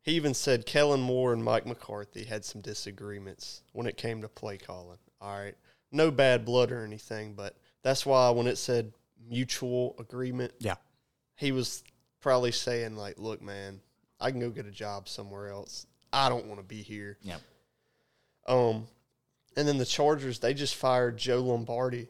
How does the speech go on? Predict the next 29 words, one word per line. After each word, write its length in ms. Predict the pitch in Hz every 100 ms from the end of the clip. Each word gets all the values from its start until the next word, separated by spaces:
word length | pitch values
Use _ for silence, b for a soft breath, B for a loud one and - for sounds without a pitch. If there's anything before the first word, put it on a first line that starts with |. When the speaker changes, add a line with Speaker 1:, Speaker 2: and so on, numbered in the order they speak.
| _
Speaker 2:
Mm-hmm. 220 | 95 92 117
Speaker 1:
So 460 | 123 120 113 117 - _ _ -
I 140 | 123
think 420 | 131 165 151 127 - _ _
what 160 | 131 127
him 180 | 143
and 120 | 143 127
Kellen 320 | 147 127 120
Moore 200 | 123 127
do 220 | 120 117
is 120 | 113
actually 360 | 120 127 - 120
kinda 280 | - 117 107
similar, 600 | - - 123 143 160 160 87
Speaker 2:
Mm. 80 | 87 -
Speaker 1:
but 100 | 117
I 80 | 117
think 240 | 151 135
Kellen 300 | - 127 120
Moore 240 | 120 127
is 100 | 117
just 260 | - 135 120
better 380 | 110 107 98 92 -
at 100 | 107
a 40 |
lot 260 | 101 98 98
of 160 | 95
it. 140 | 95 -
Speaker 2:
Mm-hmm. 240 | 87 92